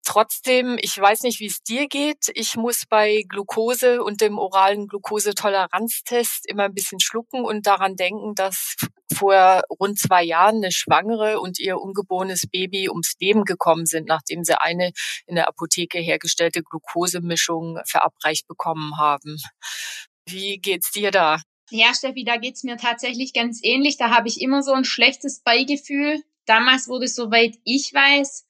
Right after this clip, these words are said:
Speaker 2: eine Abfüllung gemacht und die Mischung war durch Lidocain verunreinigt.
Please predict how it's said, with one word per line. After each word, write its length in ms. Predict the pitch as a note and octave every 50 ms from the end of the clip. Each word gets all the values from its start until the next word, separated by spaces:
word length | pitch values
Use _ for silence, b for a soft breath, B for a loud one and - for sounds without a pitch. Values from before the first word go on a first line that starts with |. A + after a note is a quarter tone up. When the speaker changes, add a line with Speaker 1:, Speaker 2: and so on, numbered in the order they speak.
| _ _ _ _
Speaker 2:
eine 160 | A#3 A3+ -
Abfüllung 440 | - - - - F4 D4+ D#4+ D#4+ D#4
gemacht 440 | C#4+ C#4 C4+ C4 C4 C4 - - -
und 360 | - B3 B3 B3 A#3+ A#3+ A3 - _ _
die 220 | A3+ A#3 A#3 A#3 A3+
Mischung 440 | A3+ A#3 C4 C4 - D#4 C4+ B3
war 160 | A#3 A3+ A3 A3
durch 200 | A#3 A#3 A3 A3
Lidocain 640 | A3+ G#3+ A#3 A3+ - - G#3+ - - A3 B3 C#4+
verunreinigt. 1000 | - - - C4+ C#4+ D4+ D#4 D4+ C#4+ D4 D4+ D4+ D4+ D#4 D#4+ D#4+ - - -